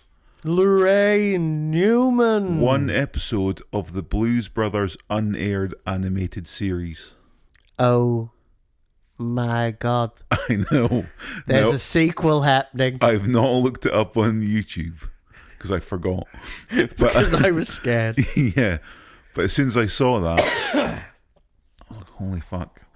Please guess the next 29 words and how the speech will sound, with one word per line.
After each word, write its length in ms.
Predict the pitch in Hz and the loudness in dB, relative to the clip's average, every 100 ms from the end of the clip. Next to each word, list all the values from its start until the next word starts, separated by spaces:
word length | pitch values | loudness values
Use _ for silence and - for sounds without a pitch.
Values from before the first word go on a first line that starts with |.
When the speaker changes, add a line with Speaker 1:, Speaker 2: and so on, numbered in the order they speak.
| - - - | -20 -20 -8
Speaker 2:
Um, 380 | 95 98 95 - - - - _ _ - | -4 -2 -2 -6 -14 -20 -20 _ _ -16
so, 280 | - 101 95 | -2 -2 0
yeah, 180 | 107 92 | -2 -4
two 180 | - 151 | -2 -2
hundred 180 | 123 98 | 0 -2
eight 120 | - | -4
credits, 320 | 104 98 - | -2 -2 -4
so 100 | 82 | -8
she's 100 | 78 | -8
done 140 | 92 | -8
Saturday 260 | 87 117 78 | -4 -4 -2
Night 160 | 82 - | -6 -6
Live, 400 | 90 87 85 - | -6 -6 -8 -6
there's 220 | 85 78 | -6 -2
that, 400 | 95 95 - - - - | -2 -2 -4 -16 -20 -12
and 140 | - 104 | -4 -4
also, 240 | 104 113 | -2 -2
uh, 160 | 90 98 - | 0 -2 -6
must 200 | - 95 | -6 -4
have 60 | 95 | -4
been 100 | 95 | -4
my 120 | 98 | -2
favourite 460 | 87 - 127 101 - | -2 -2 -2 -2 -4
role 280 | 90 92 90 | -2 -2 -2
that 140 | - | -8
she's 200 | - 87 | -10 -6
ever 120 | 90 87 | -6 -4
done 260 | 90 85 - | -6 -6 -6
quite, 260 | 98 87 | -4 -4